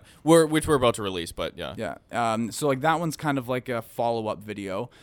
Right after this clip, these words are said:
Speaker 2: Um, but I kinda like follow-up videos, especially if the first video did really well,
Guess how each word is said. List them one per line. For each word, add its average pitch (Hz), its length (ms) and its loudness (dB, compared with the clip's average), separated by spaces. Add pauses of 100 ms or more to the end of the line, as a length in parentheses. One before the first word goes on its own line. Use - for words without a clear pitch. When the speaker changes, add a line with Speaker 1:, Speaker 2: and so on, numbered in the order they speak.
(140)
Speaker 2:
Um, 135 260 0
but 156 120 -2
I 170 80 0
kinda 220 220 -4
like 135 240 -2
follow-up 110 420 -4
videos, 104 340 -8
especially 175 360 -6
if 180 80 -8
the 151 80 -8
first 120 320 -6
video 123 240 -4
did 107 240 -10
really 110 180 -8
well, 107 420 -4